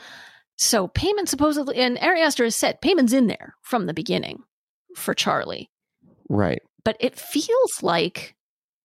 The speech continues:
Speaker 1: you know, right after the funeral, when Charlie's acting worried, you know, "Who's gonna take care of me? And I mean, when you die," and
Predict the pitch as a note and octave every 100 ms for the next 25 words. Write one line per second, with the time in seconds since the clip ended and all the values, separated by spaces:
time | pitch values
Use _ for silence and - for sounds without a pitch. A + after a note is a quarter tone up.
0 | - A3+ F#3 G3+ A3+ G#3+ G#3 A3+ A3 -
1 | F4 F#4+ D4+ A3 F#3+ G#3 G#3 G#3+ G3+ F3
2 | F#3+ F3 F#3+ F#3+ C4+ C#4 A#3+ G#3 G3+ G#3+
3 | F#3+ B3 - F#3 E3+ - G#3 - D#4 C#4+
4 | C#4 A#3+ B3 B3 A#3 A#3 A3 _ - -
5 | - _ _ - G3 F#3 F#3 F#3+ G3 G3
6 | F#3+ F#3 G3 C4+ C4+ B3 A#3 A3+ A3 G#3
7 | F#3+ F3+ F3+